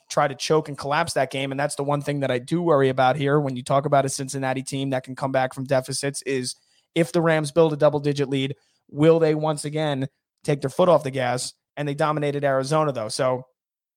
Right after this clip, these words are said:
again, it's this pass rush against the Bengals, uh, their biggest weakness, against the Rams' biggest strength. And just that alone, the fact that Burrow, every time he drops back, is probably going to almost be immediately under pressure.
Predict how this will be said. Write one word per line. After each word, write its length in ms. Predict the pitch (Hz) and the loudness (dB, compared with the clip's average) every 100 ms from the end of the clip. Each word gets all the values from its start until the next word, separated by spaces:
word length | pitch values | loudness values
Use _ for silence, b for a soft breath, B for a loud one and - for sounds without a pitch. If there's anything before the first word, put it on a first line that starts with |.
| _ _ _ - | _ _ _ -4
again, 220 | 156 156 | 2 2
it's 140 | 135 | 0
this 240 | 151 143 - | 0 -2 -2
pass 360 | 156 165 160 | -2 0 0
rush 260 | 156 143 - | 4 2 2
against 340 | 139 143 139 | -6 -6 -6
the 80 | 131 | -8
Bengals, 420 | 139 143 165 160 | -6 -4 -2 -2
uh, 120 | 151 135 | -2 -2
their 180 | 135 | -4
biggest 400 | 123 160 165 170 | -4 -4 -2 -2
weakness, 420 | 170 165 170 165 - | -2 -2 -2 -4 -4
against 260 | 139 131 | -6 -4
the 80 | 139 | -4
Rams' 300 | 139 131 127 - | -2 -4 -6 -4
biggest 300 | 147 147 - | -2 -2 -6
strength. 420 | 139 117 - _ _ _ _ _ _ | -8 -10 -10 _ _ _ _ _ _
And 160 | 127 131 | -10 -4
just 300 | 156 160 143 | -2 -2 0
that 220 | 147 160 | 2 4
alone, 520 | 165 160 156 135 113 - b b 127 | 4 4 4 4 -2 -12 b b -10
the 80 | |
fact 260 | 131 156 139 | 0 2 2
that 160 | 135 - | -2 2
Burrow, 360 | 156 165 170 - | 4 6 4 2
every 200 | 151 160 | -2 0
time 220 | 165 160 | -4 -2
he 60 | 156 | -2
drops 320 | 156 156 160 | 0 -2 0
back, 320 | 156 151 160 | -2 -2 -4
is 120 | 147 | -10
probably 320 | - 147 143 151 | -6 -2 -2 -2
going 260 | 151 147 | -4 -4
to 140 | 156 147 | -6 -8
almost 300 | 147 143 147 | -6 -6 -6
be 160 | 143 | -6
immediately 720 | 139 135 143 156 165 165 170 | -6 -6 0 0 0 -4 -4
under 200 | 165 165 | -4 -6
pressure. 540 | 165 165 165 196 202 | -2 -2 -2 -6 -8